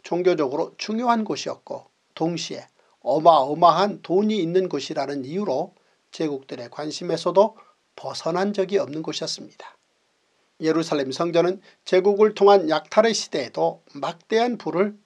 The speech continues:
축적했습니다. 페르시아 왕 아닥사스다, 즉 아르타크세르크세스로부터 로마의 옥타비아누스 황제에 이르기까지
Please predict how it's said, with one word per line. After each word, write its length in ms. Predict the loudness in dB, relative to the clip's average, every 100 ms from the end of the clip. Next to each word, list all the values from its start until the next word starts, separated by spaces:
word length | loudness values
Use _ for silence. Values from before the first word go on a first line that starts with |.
| -20
축적했습니다. 960 | -20 -12 -10 -6 -6 -6 -12 -18 -20 -20 _ _ _ _ _ _ _
페르시아 460 | -4 0 0 -2 -4
왕 260 | -2 -4 -8
아닥사스다, 760 | -4 -4 -2 -2 2 0 0 _ _ _ -4
즉 180 | -4 -4 _ -20 -20 -8
아르타크세르크세스로부터 1900 | 0 2 2 2 0 0 -8 -4 -6 -4 -6 -4 -6 -6 -12 -12 -14 -14 -16 _ _ _ _
로마의 580 | 2 4 8 6 6 0
옥타비아누스 880 | -4 -6 2 4 6 6 6 2 0
황제에 400 | -2 -4 0 0
이르기까지 960 | 0 -2 -2 -2 -4 -6 -6 -12 -12